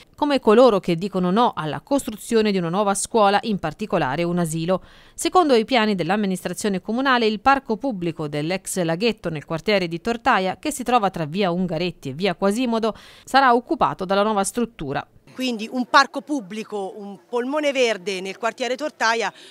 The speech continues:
Speaker 2: non mi sembra il caso che possa essere sacrificato, anche perché, eh, diciamo che le buone cause sono due: non si sacrifica il verde,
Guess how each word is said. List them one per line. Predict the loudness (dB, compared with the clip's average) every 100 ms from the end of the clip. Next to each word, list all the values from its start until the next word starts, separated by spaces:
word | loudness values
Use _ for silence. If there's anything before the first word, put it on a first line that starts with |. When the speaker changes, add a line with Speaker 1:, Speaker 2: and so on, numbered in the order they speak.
| -14 -6
Speaker 2:
non | -4
mi | -4
sembra | -4 -4 -4
il | -4
caso | -2 -2 -2
che | -10
possa | -8 -8 -6
essere | -8 -8 -12
sacrificato, | -10 -14 -14 -12 -12 -12 -20 -20 -12 0
anche | 2 2 -6 -6
perché, | -6 -6 -6 -6 -6
eh, | -10 -12 -12 -14 -20 -20
diciamo | -10 -4 -4 -4
che | -6
le | -6
buone | 0 0 2
cause | 2 0 -4
sono | -8 -8
due: | -6 -6 -8 -8
non | -8 -8
si | -6
sacrifica | -8 -8 -6 -6
il |
verde, | -2 -2 -2 -4